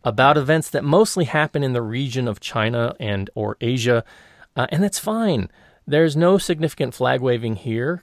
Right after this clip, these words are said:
compared to something like Wolf Warrior Two. Um, there's a bit of global recognition, you know, because, again, you're dealing with this thing called the United,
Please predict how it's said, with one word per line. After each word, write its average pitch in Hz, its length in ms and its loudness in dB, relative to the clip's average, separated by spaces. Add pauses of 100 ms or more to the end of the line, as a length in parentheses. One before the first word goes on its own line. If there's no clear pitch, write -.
compared 113 480 -6
to 107 60 -8
something 113 300 -6
like 98 160 -4
Wolf 101 260 -8
Warrior 95 280 -6
Two. 160 480 -4 (480)
Um, 107 560 2
there's 123 540 0 (120)
a 120 120 -2
bit 131 240 -2
of 117 320 -4
global 123 380 0
recognition, 151 840 -2
you 160 80 -2
know, 143 100 -2
because, 127 320 -6
again, 120 280 -4
you're 107 120 -4
dealing 113 240 -6
with 107 120 -8
this 110 160 -8
thing 110 200 -8
called 101 260 -4
the 101 80 -12
United, 98 480 -4